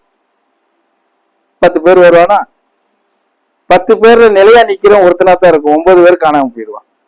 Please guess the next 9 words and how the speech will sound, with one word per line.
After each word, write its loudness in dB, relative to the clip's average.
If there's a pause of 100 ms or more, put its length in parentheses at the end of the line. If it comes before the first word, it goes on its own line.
(380)
அதுலயும் 0
கூட -10 (2250)
சமுதாயம் 2
விடாது 2
இல்லையா? -12 (460)
சமுதாயத்தெல்லாம் 0
மீறி -4 (420)
எல்லாத்துக்கும், 2 (720)
எப்படி -4